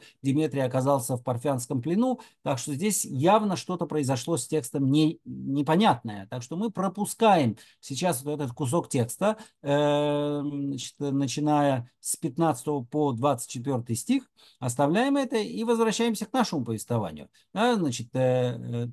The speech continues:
э, царь Антиох, э, э,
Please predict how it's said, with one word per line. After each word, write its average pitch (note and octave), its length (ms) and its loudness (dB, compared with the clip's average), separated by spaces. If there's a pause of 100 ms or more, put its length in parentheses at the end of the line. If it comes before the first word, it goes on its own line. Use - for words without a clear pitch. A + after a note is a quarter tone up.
(120)
э, - 640 -18
царь F#3 300 6
Антиох, D#3 600 0 (220)
э, B2+ 800 -4
э, A#2+ 500 -4